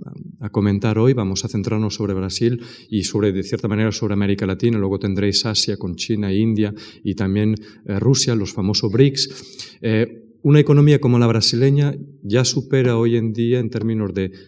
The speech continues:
de, de pib nominales a, a la economía española. Y las estimaciones dan también que probablemente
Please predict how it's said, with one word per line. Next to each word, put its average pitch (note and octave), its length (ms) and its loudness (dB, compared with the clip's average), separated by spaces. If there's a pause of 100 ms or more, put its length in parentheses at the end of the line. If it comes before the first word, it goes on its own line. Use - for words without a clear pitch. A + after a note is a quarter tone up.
de, G2 280 -2
de G2+ 180 -4
pib A2 220 -2
nominales G#2+ 760 -2
a, F#2 380 -4
a G2 80 -6
la G2 60 -2
economía G2+ 340 -2
española. F#2 500 -6 (540)
Y A2 180 2
las A#2+ 200 2
estimaciones B2 600 0
dan A#2 200 2
también A#2 380 2
que G#2 220 2
probablemente A2 920 2